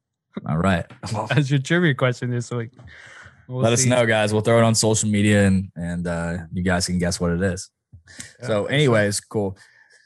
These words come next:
Speaker 1: Um, a lot of, a lot of sports happening right now. Obviously, basketball, we're big gamblers over here. We bet on, uh,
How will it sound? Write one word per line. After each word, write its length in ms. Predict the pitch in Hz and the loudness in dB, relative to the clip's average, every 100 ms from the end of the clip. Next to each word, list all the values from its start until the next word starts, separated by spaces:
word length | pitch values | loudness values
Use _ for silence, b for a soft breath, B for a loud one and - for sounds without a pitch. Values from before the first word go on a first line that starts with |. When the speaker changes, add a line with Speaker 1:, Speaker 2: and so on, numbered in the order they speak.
| b - | b -6
Speaker 1:
Um, 420 | 131 127 123 120 - _ _ | -2 0 -2 -6 -16 _ _
a 60 | 135 | -2
lot 200 | 131 165 | 2 2
of, 100 | 180 127 | 0 -4
a 20 | |
lot 160 | 120 | -6
of 80 | 147 | -4
sports 400 | - - 139 120 | -6 -6 -6 -6
happening 460 | 120 110 107 120 104 | -4 -4 -4 -6 -6
right 180 | 98 92 | -6 -6
now. 360 | 90 90 98 _ _ _ _ _ - | -8 -10 -12 _ _ _ _ _ -8
Obviously, 380 | 87 92 92 98 | -4 -2 -2 -2
basketball, 720 | 92 101 101 - 101 95 92 | 0 0 0 -2 -2 -2 -2
we're 120 | 95 | -4
big 220 | 90 101 | -4 -4
gamblers 480 | 92 95 95 95 92 | -6 -6 -6 -6 -6
over 160 | 98 90 | -6 -8
here. 380 | 90 95 95 92 | -6 -4 -2 -2
We 120 | 92 | -6
bet 440 | 87 92 92 92 - - - | -6 -4 -4 -6 -10 -10 -6
on, 380 | 92 87 90 | -4 -2 -2
uh, 420 | 87 85 82 85 | -2 -2 -4 -6